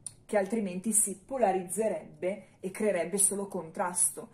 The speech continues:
Cioè, invece che essere semplicemente ricettacolo di contrasti, invece che vivere una vita di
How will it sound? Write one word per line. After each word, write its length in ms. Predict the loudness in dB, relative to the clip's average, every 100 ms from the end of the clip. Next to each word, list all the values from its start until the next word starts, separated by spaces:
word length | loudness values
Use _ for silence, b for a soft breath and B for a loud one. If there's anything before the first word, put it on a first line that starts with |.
| B
Cioè, 140 | B -2
invece 340 | -2 -4 -4
che 100 | -2
essere 320 | 0 0 0
semplicemente 1000 | -2 -2 -4 -6 -4 -2 -2 -2 -4 -6 -10
ricettacolo 760 | -6 -4 -2 -4 -4 -4 -2 -2
di 140 | -2
contrasti, 840 | -4 -8 -8 -8 -6 -4 -4 -4 -8
invece 280 | -6 -8 -6
che 100 | -4
vivere 220 | -2 -2
una 120 | -2
vita 300 | -4 -4 -6
di 280 | -4 -6